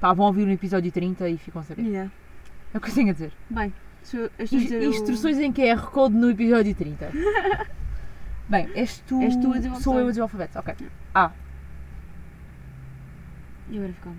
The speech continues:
Speaker 2: assim. Mariana calada, <laughs> sem fazer barulho.
Speaker 1: A.
Speaker 2: Ai, que bom!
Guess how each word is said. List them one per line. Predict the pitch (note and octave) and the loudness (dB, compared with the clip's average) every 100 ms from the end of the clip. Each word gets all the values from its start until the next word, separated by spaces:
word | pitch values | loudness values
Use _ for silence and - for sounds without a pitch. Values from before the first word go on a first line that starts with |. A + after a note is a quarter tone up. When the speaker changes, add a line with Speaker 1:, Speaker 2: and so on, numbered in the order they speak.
| E3+ | -14
Speaker 2:
assim. | - F3+ - - - - - - - - - - - - - - - - - - - - | -16 -16 -18 -18 -18 -18 -16 -18 -18 -18 -18 -18 -16 -16 -14 -14 -12 -12 -10 -10 -10 -10
Mariana | G3+ G3 F#3+ | -6 -4 -4
calada, | F3 E3+ F3 G3 G#3 G3 F#3+ F#3+ G3+ - - | -6 -10 -8 -6 -4 -6 -8 -10 -10 -12 -6
<laughs> | C4 C4+ - B3+ - - | 2 2 2 -6 -8 -4
sem | C#4 B3+ | -2 0
fazer | B3 G3 - | -2 -4 -8
barulho. | - F#3+ A#3+ B3+ A#3+ B3+ A#3+ | -6 -2 0 0 0 2 6
Speaker 1:
A. | F#3+ F#3 - - - - - - - - - - - F#4+ G#4+ G#4 F4 D#4 - | 6 4 -4 -16 -18 -16 -16 -16 -16 -18 -16 -16 -8 -6 -4 -6 -10 -12 -8
Speaker 2:
Ai, | C#4 D4 B3+ | 0 2 2
que | G#3+ | 0
bom! | G#3+ G#3+ | -2 -4